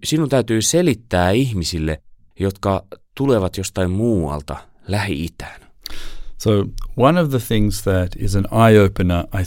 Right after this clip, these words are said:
Speaker 2: think, for many Christians who come to the Middle East is we know Jesus is Jewish. That's something we know in our head.
Speaker 1: Mm.
Speaker 2: But we might not know what that means when we read the Bible.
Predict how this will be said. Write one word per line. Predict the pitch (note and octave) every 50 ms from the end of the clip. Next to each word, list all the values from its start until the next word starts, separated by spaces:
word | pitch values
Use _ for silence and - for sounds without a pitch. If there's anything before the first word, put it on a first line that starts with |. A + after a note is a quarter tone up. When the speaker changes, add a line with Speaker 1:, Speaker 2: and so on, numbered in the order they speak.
| - -
Speaker 2:
think, | - F#2+ F2+ E2+ - - - - - - - - - -
for | - - - F#2+ F2+ F2
many | F2+ F#2+ F#2+ F#2 F#2 F#2
Christians | - - - F#2+ F2+ - - - F2 F2 - -
who | F#2 F2+ -
come | - F#2 F2+ F2+ -
to | -
the | E2+ F2
Middle | F2 F2+ E2+ F2 E2+ E2+
East | E2 D#2+ - - - - - - - - - - - - - - - - - - - -
is | - G#2+ G2+ F#2 - - - - - - - - - - - - - - B2
we | B2 B2+ B2
know | B2 A#2+ A#2 A#2+ A#2+ B2+ C#3 D#3 E3+ F3+ D#3+ - -
Jesus | A2+ G#2 F#2+ F#2+ F2+ E2 -
is | E2+ D#2+ - - -
Jewish. | C#2+ B1+ B1+ - - - - -
That's | - A2 A#2+ - - -
something | B2 - - A#2 G2+ G2+
we | G#2+ G2+
know | G2 G2 G#2 G#2 G2
in | F#2+ F#2 F2 E2+
our | D#2 -
head. | - - A2+ G2+ C2 A1 - - - - - - - - -
Speaker 1:
Mm. | G2 F#2 E2 C#2+ C#2+ C#2+ - - - - - - - -
Speaker 2:
But | - - - A2
we | A2
might | G#2+ G#2+ A2 A#2 C3+ D#3+ F#3 F#3 F#3+ -
not | C3 B2 A#2 A2+ -
know | - G#2 G2+ G2 G2 G2
what | F#2 G2 G2 G2 -
that | G2+ F#2 - -
means | G#2+ G#2 G#2+ A2 B2 C3 C3+ A#2 F2+ E2 - - - A#2 C#3 - - - - - - - _ - - - -
when | G#2 G2+ G#2 G#2+ G#2
we | G2+ G2
read | F#2 F2+ F#2+ F#2+ F#2 E2 D#2+
the | E2+
Bible. | D2+ D#2+ D2+ D2 D2+ D2+ - - -